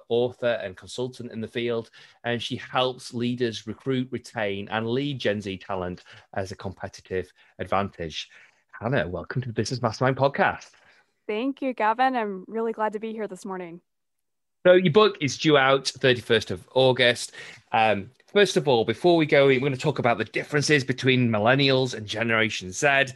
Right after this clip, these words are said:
Speaker 1: Uh, I don't know, there's some people gonna be listening to this that, uh, possibly could blur the two generations together, but that would be a mistake to do so. So, uh, we'll talk about the difference between that. We're gonna talk about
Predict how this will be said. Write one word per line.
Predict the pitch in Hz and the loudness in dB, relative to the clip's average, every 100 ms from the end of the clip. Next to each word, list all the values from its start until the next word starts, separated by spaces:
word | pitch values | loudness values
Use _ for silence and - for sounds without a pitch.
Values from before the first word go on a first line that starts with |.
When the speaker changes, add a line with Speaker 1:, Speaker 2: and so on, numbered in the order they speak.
| - - - - | -14 -16 -16 -2
Speaker 1:
Uh, | 113 110 - - | 0 0 -4 -2
I | 135 | 2
don't | 127 | 4
know, | 113 | 4
there's | 104 - | 2 -2
some | 139 | -4
people | 123 123 | -4 -4
gonna | 110 110 | -2 -2
be | 104 | 0
listening | 113 120 113 110 | 0 -2 -4 -6
to | |
this | 104 98 - | -2 -2 -2
that, | - 101 - - | -2 -2 -2 -2
uh, | 101 101 - _ | 0 0 -2 _
possibly | - 202 - 151 135 | -2 -2 -2 -6 -8
could | - 120 | -6 -6
blur | 120 123 131 139 | 0 4 6 4
the | 143 | 2
two | - 147 | -2 -2
generations | 151 135 131 135 143 127 | 0 2 0 0 -4 -6
together, | 127 131 143 156 | 0 0 2 0
but | 117 92 - | 0 -4 -2
that | 117 104 | -2 -2
would | 113 | -6
be | 120 110 | -4 -4
a | |
mistake | 101 - 123 113 - | -6 -4 -2 -2 -4
to | |
do | 110 127 | -4 -4
so. | 127 135 131 127 - - _ | 0 2 2 -2 -14 -20 _
So, | - - 127 117 - | -6 2 2 2 -2
uh, | 123 113 110 | 0 2 2
we'll | 113 113 | -2 -6
talk | - 131 | -4 -8
about | 127 117 104 | -6 -4 -4
the | 107 | -4
difference | 107 107 | -14 -18
between | - - 92 | -18 -14 -4
that. | 117 131 - | 0 0 -2
We're | 120 | -10
gonna | - | -10
talk | - 160 - | -4 -4 -2
about | 123 117 113 - | -2 0 0 -2